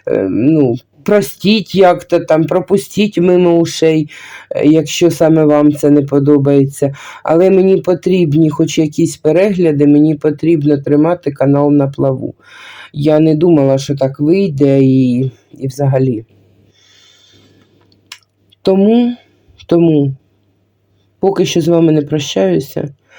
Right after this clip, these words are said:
Привезе Вова ліки. Видно буде, як ми там підемо на дойку. Ну,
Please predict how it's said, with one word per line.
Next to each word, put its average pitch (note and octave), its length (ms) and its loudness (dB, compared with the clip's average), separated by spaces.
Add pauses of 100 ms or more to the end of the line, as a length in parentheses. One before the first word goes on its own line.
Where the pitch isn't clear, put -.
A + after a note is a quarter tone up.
(260)
Привезе E3 440 2
Вова D3+ 560 0 (640)
ліки. E3 540 -4 (1300)
Видно D3 440 0
буде, D3 440 0 (140)
як C#3+ 320 -2
ми C#3+ 100 0
там C#3+ 180 0
підемо C#3+ 320 0
на C#3+ 160 2
дойку. C#3+ 640 0 (640)
Ну, D3+ 680 2